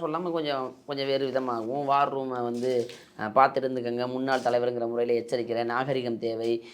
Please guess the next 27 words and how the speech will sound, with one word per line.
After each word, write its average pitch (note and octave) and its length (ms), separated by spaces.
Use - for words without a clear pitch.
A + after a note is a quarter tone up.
இது C3+ 240
போன்ற C#3+ 340
செயல்களால C#3 300
தான் C3+ 180
கூட்டணியை C#3+ 340
தவற B2 360
விட்டீங்க. A2+ 300
கட்சியை D#3+ 340
ஒரு D#3 100
இடத்துக்கு D3+ 380
வ-, A2 260
பா B2 160
ஜ D#3 200
க D3+ 180
தமிழகத்தில் C#3 520
வளர்ந்ததற்கு C3 460
மிக C3 200
முக்கிய D#3 340
காரணம், E3 520
அ, B2 100
தமிழிசை. C#3+ 460
ஏன்னா C3 220
வெளியே C3+ 240
ஓரளவுக்கு B2+ 500
தெரிந்ததற்கு B2 280
காரணம் A2 380
சார். G#2 140